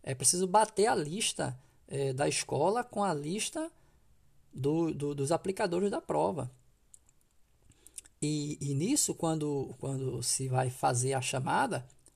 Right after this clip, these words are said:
que o professor fica na, na sala pra dizer quem é quem, não tem como você dizer que o aluno não faltou.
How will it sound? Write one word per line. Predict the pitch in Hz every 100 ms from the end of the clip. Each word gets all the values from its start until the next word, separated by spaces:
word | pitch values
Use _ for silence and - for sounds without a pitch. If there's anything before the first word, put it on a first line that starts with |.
| _ _ _ _
que | -
o | 123
professor | 147 139 135 - 131
fica | - 139 135
na, | 127 -
na | 135
sala | - - 165 233 135 - - - _ - _ _ -
pra | - 127
dizer | 131 139
quem | 135 135 123
é |
quem, | 127 156 226 226 123 - _ _ _ - _ - - - _ -
não | 156
tem | 170 165 247
como | - 160
você | 143 143 - 139
dizer | 127 131 131
que | -
o | 135
aluno | 131 127 131 127
não | 127 135
faltou. | - 131 123 113